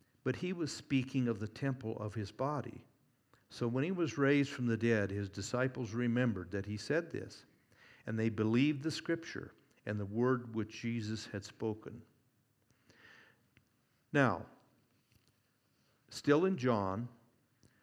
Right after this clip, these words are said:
chapter twelve, I want to read this and then draw a comparison if we can.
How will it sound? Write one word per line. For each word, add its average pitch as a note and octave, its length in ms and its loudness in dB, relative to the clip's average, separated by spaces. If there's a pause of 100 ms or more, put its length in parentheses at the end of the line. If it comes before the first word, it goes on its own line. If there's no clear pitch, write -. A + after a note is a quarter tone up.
(440)
chapter C#3 380 -2
twelve, - 640 -2
I - 1600 -20
want A#2 120 0
to - 20 0
read D3 340 2
this A2 300 6
and A2 100 2
then A2 140 2
draw G#2+ 420 4 (920)
a B2+ 80 -2
comparison G2+ 760 -2
if G2 140 -12
we G#2 80 -4
can. F#2+ 440 -8